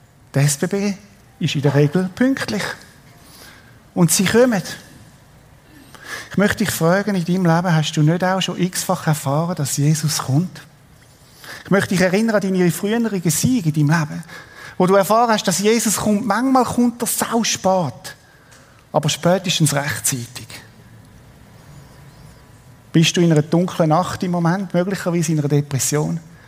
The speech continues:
möchte ich dir sagen, jede Depression hat ein Ende.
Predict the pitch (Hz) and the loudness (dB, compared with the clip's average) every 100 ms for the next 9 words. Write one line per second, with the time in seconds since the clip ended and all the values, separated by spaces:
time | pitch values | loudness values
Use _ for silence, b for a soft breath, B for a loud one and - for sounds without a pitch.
0 | B B B B B B - 151 160 - | B B B B B B 0 0 0 2
1 | 160 147 151 160 190 202 - - - - | 2 4 2 2 -2 -4 -10 -20 -20 -20
2 | - - - - 139 147 185 185 185 185 | -20 -20 -20 -8 0 2 2 -2 -4 -2
3 | 170 175 170 160 165 175 147 135 123 | -2 0 2 2 2 0 0 0 -2